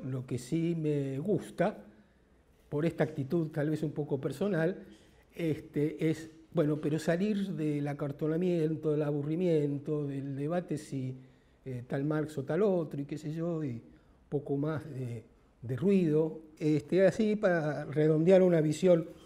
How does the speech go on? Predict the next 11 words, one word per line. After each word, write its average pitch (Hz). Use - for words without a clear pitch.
que 147
creo 165
que, 135
este, 139
fragmentaria, 156
la 139
que 151
tengo, 156
es -
la 127
mía, 143